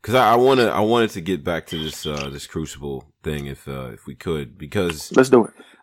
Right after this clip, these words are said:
Speaker 1: I just, I, okay. So, 'cause, 'cause I think I have the first two phases here down. This last one, when you get to, well, when you get to Smack, right? Like in the semifinals, where you got six people left. Is that the, there's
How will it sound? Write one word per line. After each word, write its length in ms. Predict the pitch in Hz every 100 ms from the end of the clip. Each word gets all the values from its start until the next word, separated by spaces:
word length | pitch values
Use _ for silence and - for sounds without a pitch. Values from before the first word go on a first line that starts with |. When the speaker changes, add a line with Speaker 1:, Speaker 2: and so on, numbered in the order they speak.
| -
Speaker 1:
I 140 | 123 135
just, 340 | 127 147 - -
I, 180 | 113 101
okay. 380 | 117 76 64 - _
So, 160 | - 123
'cause, 200 | 104 110
'cause 140 | - 120
I 120 | 120
think 220 | - 165
I 60 | 151
have 200 | 120 113
the 80 | 95
first 480 | 90 110 110 98 -
two 320 | - 117 104 95 -
phases 600 | - 101 95 92 87 78
here 180 | 82 78
down. 580 | 67 76 67 62 58 - - _ - 92
This 140 | 92
last 420 | 131 156 156 -
one, 220 | 117 104
when 160 | 101 101
you 80 | 101
get 160 | 104
to, 320 | 110 98 92 -
well, 220 | 95 98
when 160 | 101 104
you 60 |
get 120 | 135
to 80 | 101
Smack, 420 | 98 107 95 67
right? 300 | 73 78 78 - _ _ _ _ _ _
Like 200 | 82 87 71
in 100 | 95
the 60 |
semifinals, 920 | 87 - 113 101 92 - 85 78 71
where 80 | 80
you 120 | 92
got 140 | 101 85
six 300 | - 120 -
people 280 | 110 90
left. 320 | 87 69 62 -
Is 120 | 78
that 220 | 95 82
the, 60 | 92 90 69
there's 260 | 76 -